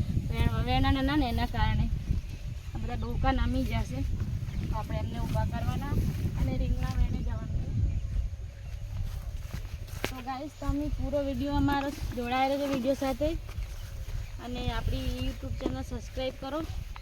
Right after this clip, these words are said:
અને આપણે આ બધા રીંગણા વેણવાના છે, આખો બ્લોગ બનાવવાનો છે, તમારે પૂરો વીડિયો જોવાનો છે અને કોમેન્ટ બી કરતું રહેવાનું છે. તો આખા વીડિયો સાથે જોડાઈ રહેજો.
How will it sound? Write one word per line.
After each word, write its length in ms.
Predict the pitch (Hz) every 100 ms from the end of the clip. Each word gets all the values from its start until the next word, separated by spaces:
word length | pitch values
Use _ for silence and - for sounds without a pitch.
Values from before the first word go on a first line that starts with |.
| - - - - -
અને 160 | 247 240
આપણે 260 | 240 247
આ 120 | 269
બધા 340 | 240 226 - 277
રીંગણા 340 | 285 294 302
વેણવાના 500 | - - 285 302 311
છે, 100 | 320
આખો 280 | 269 254 285
બ્લોગ 280 | 247 277 262
બનાવવાનો 480 | 262 277 320 302 294
છે, 120 | 269
તમારે 380 | 262 269 262 262
પૂરો 260 | 262 269
વીડિયો 260 | 269 254 262
જોવાનો 460 | 247 247 269 269 254
છે 140 | 254 269 - - - -
અને 160 | 214 226
કોમેન્ટ 440 | 220 233 233 247
બી 60 | 240
કરતું 400 | 247 233 226 262
રહેવાનું 380 | 254 240 247 247
છે. 300 | 277 269 -
તો 200 | 247 220 -
આખા 240 | 240 277
વીડિયો 240 | 262 254 277
સાથે 240 | 262 254
જોડાઈ 340 | 240 240 240 220
રહેજો. 220 | 165